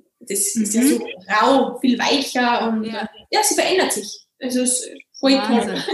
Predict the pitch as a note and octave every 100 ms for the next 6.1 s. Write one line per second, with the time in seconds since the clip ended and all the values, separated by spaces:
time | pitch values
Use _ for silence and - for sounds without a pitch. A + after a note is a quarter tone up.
0 | - - - - C4 C4 B3 C#4+ D4 A3
1 | - D4+ - - - - - - - -
2 | - B3 A3+ F#3+ F#3+ C4 - - - C#4+
3 | D#4 - - - C4+ - B3 B3+ B3+ B3+
4 | B3+ B3 B3 A#3+ - _ _ _ - -
5 | - A#3 A#3 - B3 B3+ - C#4 C#4+ -
6 | D#4